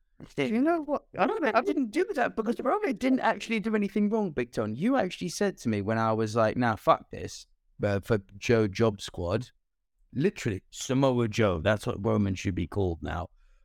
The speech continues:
Speaker 2: Um, but, like, you said to me, weren't you the guy who was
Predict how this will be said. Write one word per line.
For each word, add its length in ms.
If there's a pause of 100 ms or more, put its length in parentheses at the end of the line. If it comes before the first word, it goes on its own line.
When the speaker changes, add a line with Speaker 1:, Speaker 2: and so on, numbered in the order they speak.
(180)
Speaker 2:
Um, 400 (1040)
but, 240
like, 300
you 240
said 240
to 80
me, 100
weren't 300
you 140
the 80
guy 280
who 80
was 180